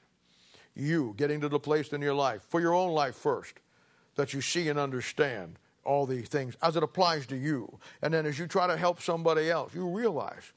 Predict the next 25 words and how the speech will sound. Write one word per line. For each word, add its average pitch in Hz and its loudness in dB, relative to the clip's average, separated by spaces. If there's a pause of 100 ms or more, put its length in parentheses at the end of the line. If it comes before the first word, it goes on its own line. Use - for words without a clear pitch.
(520)
you 143 -2
can't 190 -2
go 170 2
through 151 -2
life 143 0
with 120 -16
people 127 -2
trying 123 -4
to 107 -8
solve 131 -2
their, 117 -2 (320)
uh, 110 -4
fix - -6
their 113 -4 (200)
symptoms 107 -6
without 110 -4
solving 107 -4
their 85 -8
problems. - -12 (1040)
But 139 2
it 139 0
takes 147 2
those 131 -2
three 131 -4
things. 101 -8